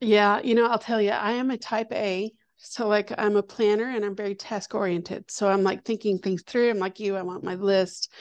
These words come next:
Um, in fact, I can show you on <laughs> Sundays, I sit down, um, with God and I just kind of,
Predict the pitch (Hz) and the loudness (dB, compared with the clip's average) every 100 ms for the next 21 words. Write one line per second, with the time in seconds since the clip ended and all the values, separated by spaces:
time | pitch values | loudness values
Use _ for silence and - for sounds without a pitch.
0 | - - 196 196 202 208 214 214 233 214 | -20 0 4 4 2 -2 0 -2 -2 -10
1 | - 202 - 214 190 190 202 196 - 226 | -6 -6 -4 0 0 2 2 0 0 0
2 | 220 208 285 - - _ _ - _ _ | 2 2 2 0 -8 _ _ -20 _ _
3 | - 226 - - 233 214 214 214 208 - | 0 0 0 -4 -4 -2 0 0 0 -2
4 | 226 214 202 208 - 214 220 - 196 208 | -2 0 -2 -6 -10 -12 -14 -8 -6 -4
5 | 202 196 196 202 196 - 214 208 196 | -4 -4 -4 -4 -6 -6 -2 -2 -2